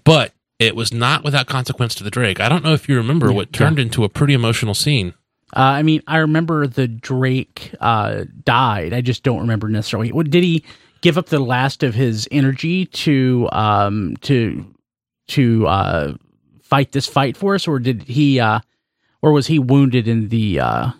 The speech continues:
Speaker 2: in the event? I don't recall.
Speaker 1: He was terribly wounded in this fight, and you guys happened upon him as he was dying.
Speaker 2: <sighs>
Speaker 1: Yeah, and I didn't, I didn't know how hard you guys were gonna take that, but you guys were pretty affected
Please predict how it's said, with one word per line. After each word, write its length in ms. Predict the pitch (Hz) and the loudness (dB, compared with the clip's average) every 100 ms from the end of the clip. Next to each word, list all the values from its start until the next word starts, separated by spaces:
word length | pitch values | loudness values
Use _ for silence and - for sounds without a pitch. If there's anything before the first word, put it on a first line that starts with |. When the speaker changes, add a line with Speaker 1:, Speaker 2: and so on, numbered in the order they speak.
| - | -4
Speaker 2:
in 260 | 123 117 | 0 2
the 280 | 104 101 101 | 2 0 0
event? 400 | 107 101 107 90 | 0 0 0 0
I 80 | - | -2
don't 160 | 110 - | -4 -4
recall. 360 | - - 60 - | -6 -6 -6 2
Speaker 1:
He 140 | 175 | 4
was 180 | 170 120 | 6 4
terribly 360 | 151 160 147 | 0 0 0
wounded 280 | 117 127 101 | 0 0 0
in 100 | 95 95 | -4 -4
this 140 | - | -4
fight, 280 | - 101 80 _ _ | 0 -2 -2 _ _
and 140 | 101 120 | 0 2
you 60 | |
guys 240 | 123 110 - | 2 0 0
happened 320 | 104 - 98 | -2 -2 -4
upon 260 | - 107 101 | -2 -2 0
him 120 | 92 - | -2 -2
as 280 | 98 95 | -2 0
he 100 | - | -2
was 160 | 92 85 | -2 -2
dying. 360 | 90 85 - - _ _ _ - | -4 -6 -8 -18 _ _ _ -10
Speaker 2:
<sighs> 80 | - - - - _ _ _ _ _ - | -6 -6 -6 -14 _ _ _ _ _ -2
Speaker 1:
Yeah, 260 | 104 87 - _ _ - | -2 -2 -8 _ _ 2
and 120 | 120 | 2
I 80 | 120 | 4
didn't, 360 | 156 180 - - - | 4 2 -2 -10 -4
I 120 | 117 | 0
didn't 240 | 147 143 101 | 2 0 -4
know 540 | 104 98 101 131 139 - _ _ | -4 -2 0 0 -4 -10 _ _
how 340 | - 110 98 | -4 0 0
hard 720 | 90 - - 101 101 120 131 - | -4 -10 -2 0 2 -2 -6 -10
you 160 | 107 92 | -4 -2
guys 300 | 92 98 - | 0 -2 -2
were 40 | |
gonna 140 | 92 90 | -4 -6
take 240 | 90 - | -6 0
that, 240 | 127 147 - _ _ _ _ | 2 2 -2 _ _ _ _
but 100 | 110 | 2
you 120 | 120 | 2
guys 220 | 160 165 | 2 2
were 60 | 147 | 0
pretty 240 | - 139 | 2 2
affected 500 | 117 - 127 - 82 | 2 0 -4 -4 -8